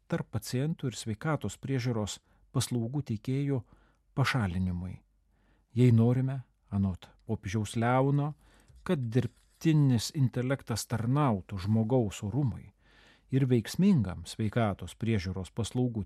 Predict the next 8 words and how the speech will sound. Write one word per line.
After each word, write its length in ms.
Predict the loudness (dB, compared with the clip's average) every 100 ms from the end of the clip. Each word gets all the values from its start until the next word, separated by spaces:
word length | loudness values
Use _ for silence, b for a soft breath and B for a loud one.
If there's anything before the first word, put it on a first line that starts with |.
| -6
teikimui, 500 | -8 -4 -2 -2 -6 b b b b b b _
turime 320 | -6 -2 0 0
taip 220 | -2 -2
pat 140 | -2
užtikrinti, 840 | -2 0 -2 -2 -4 -8 -8 -12 -14 -18 _ _ _ -6
kad 200 | -4 0
jis 240 | 0 0
stiprintų 580 | -4 -4 -2 -2 -2